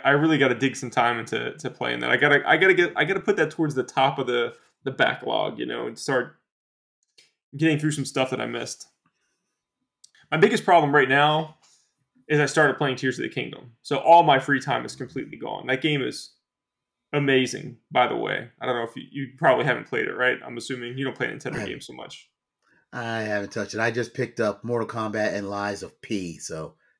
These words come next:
Speaker 2: that's, like, the next on my list.
Speaker 1: Did you pay for Lies of P, or did you get it through Game Pass?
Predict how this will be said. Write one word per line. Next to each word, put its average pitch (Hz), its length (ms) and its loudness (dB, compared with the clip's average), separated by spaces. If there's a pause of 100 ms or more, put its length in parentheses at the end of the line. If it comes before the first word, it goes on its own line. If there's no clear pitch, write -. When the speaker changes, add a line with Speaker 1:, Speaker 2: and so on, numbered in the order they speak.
(100)
Speaker 2:
that's, 110 240 -8
like, 104 240 -4
the 101 80 -10
next 95 280 -10
on 95 80 -12
my 87 120 -8
list. 80 420 -12 (720)
Speaker 1:
Did 151 140 -4
you 175 80 2
pay 156 240 4
for 175 140 -2
Lies 185 240 4
of 185 80 -4
P, 214 120 0
or 208 60 2
did 147 100 2
you 135 60 0
get 147 80 4
it 143 40 0
through 139 100 -2
Game 135 200 -2
Pass? - 300 -4